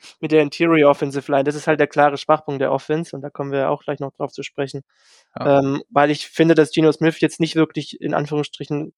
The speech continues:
Speaker 1: vom Prozess her gesehen schlechter gespielt hat als im Jahr davor, aber die Umstände halt einen Ticken schwächer waren. Und ich glaube auch, dass wir einfach auch, was die Performance der Offense dann darauf hoffen müssen, dass Ryan Krupp einfach ein guter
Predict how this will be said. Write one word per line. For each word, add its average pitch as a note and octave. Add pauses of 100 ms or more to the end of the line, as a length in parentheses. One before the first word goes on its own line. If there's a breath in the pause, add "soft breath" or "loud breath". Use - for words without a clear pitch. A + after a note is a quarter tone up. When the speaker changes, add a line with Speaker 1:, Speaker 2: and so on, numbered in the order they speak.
(140)
Speaker 1:
vom C#3
Prozess D3+
her D3+
gesehen C#3
schlechter D3+
gespielt D3
hat D3+
als D3 (260)
im C#3
Jahr C#3+
davor, D3+ (360 soft breath)
aber C#3
die D3
Umstände D3+
halt C#3
einen C#3
Ticken C#3
schwächer C#3
waren. D3+ (420)
Und C#3+
ich -
glaube C#3+
auch, D3
dass - (420)
wir C#3+ (260)
einfach C#3+
auch, C#3+ (240)
was C#3+
die C3+
Performance D3+
der F3+
Offense D#3
dann D3
darauf D3
hoffen D#3+
müssen, D#3
dass C#3+ (460)
Ryan C#3+
Krupp D3
einfach D3+
ein C#3
guter D#3